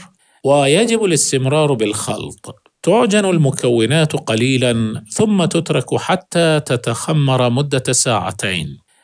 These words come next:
ثم تعجن مرة أخرى. تصنع الأقراص ثم تسقط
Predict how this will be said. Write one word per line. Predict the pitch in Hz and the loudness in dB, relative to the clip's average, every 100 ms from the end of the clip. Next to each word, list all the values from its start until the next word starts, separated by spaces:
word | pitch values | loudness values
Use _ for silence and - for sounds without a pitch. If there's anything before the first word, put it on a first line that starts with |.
| _ | _
ثم | - 226 202 | 0 2 4
تعجن | 175 170 135 127 127 110 | 2 2 2 2 0 0
مرة | 101 92 90 147 160 143 - 156 151 | -2 -2 0 0 2 0 2 0 0
أخرى. | - 87 - - - - _ _ _ _ _ - | -2 -4 -4 -6 -8 -10 _ _ _ _ _ 0
تصنع | 220 - 196 190 160 | 2 2 0 2 2
الأقراص | 147 - 143 - 139 170 151 160 139 110 101 | 2 0 -4 -2 0 2 2 0 0 0 0
ثم | 175 196 170 143 120 95 - | 0 2 2 2 0 -2 -2
تسقط | 175 - - 147 - | 0 0 -2 -6 -2